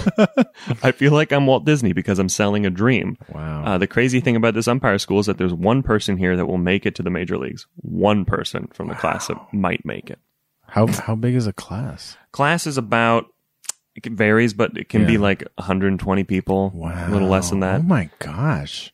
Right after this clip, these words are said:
Speaker 2: It's crazy,
Speaker 1: And
Speaker 2: dude.
Speaker 1: one person's gonna make it?
Speaker 2: One person from the, like,
Speaker 1: Wow.
Speaker 2: the twenty percent that get through from that. Anyway.
Speaker 1: Yeah.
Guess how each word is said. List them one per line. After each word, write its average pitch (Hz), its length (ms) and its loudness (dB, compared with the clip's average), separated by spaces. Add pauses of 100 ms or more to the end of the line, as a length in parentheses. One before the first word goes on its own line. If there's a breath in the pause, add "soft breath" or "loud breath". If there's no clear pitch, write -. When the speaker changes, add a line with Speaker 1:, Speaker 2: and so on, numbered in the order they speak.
Speaker 2:
It's - 180 -10
crazy, 143 400 -8
Speaker 1:
And 98 140 -2
Speaker 2:
dude. - 100 -4
Speaker 1:
one 98 240 -2
person's 98 460 -4
gonna 98 200 -8
make 82 320 -12
it? 107 120 -4
Speaker 2:
One 92 220 0
person 85 640 -8
from 95 500 2
the, 87 160 2
like, 92 200 -4
Speaker 1:
Wow. 92 40 -10
Speaker 2:
the 87 100 -4
twenty 87 380 -2
percent 82 380 -6
that 87 120 -12
get - 140 -6
through 73 160 -6
from - 180 -10
that. 76 280 -6
Anyway. 101 260 -2
Speaker 1:
Yeah. 120 220 -4